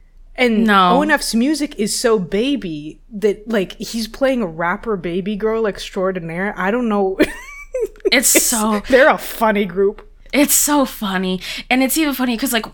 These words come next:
Speaker 2: Wyatt has a deep, like, cartoonish voice, and he
Speaker 1: Mm-hmm.
Speaker 2: really amps it up for the music. So it's just, it's just that little goofy part in a Barney song that really brings the babies back in
Speaker 1: <laughs>
Speaker 2: once they start to kind of fade out.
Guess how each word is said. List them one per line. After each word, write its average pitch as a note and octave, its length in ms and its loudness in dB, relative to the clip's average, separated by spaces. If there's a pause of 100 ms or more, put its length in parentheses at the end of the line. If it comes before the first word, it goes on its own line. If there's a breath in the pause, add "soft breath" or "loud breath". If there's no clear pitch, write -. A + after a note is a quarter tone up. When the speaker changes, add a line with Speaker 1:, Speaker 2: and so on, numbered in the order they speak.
Speaker 2:
Wyatt C4 340 2
has A3+ 340 0
a G3+ 100 -2
deep, F#3+ 380 -4 (200)
like, G#3 200 -4
cartoonish G3+ 920 -4
voice, B3 480 -6 (400 loud breath)
and A3 140 2
he A#3 160 2
Speaker 1:
Mm-hmm. D#3+ 480 -10
Speaker 2:
really C4 380 0
amps G3 340 -2
it F#3 120 -2
up E3 180 0
for G#3 100 -8
the A3 140 -4
music. A3 400 -4
So A3+ 160 -2
it's - 260 -2
just, C4+ 320 -4 (400 loud breath)
it's A3 180 0
just A#3 180 -4
that C#4+ 140 2
little C4 220 2
goofy G3 360 -4
part G3 280 -2
in G#3 80 -2
a G#3 60 0
Barney F#3+ 340 0
song G#3 300 0
that F3+ 160 -2
really F#3+ 220 -2
brings F3+ 340 -2
the F3+ 80 -4
babies E3+ 340 -2
back D#3 300 -8
in F3 260 -8 (320)
Speaker 1:
<laughs> - 680 -2
Speaker 2:
once A3 200 2
they A3 120 2
start G3+ 340 2
to G#3 80 -4
kind G#3 200 2
of G3+ 100 -2
fade F3 320 0
out. D#3+ 400 -2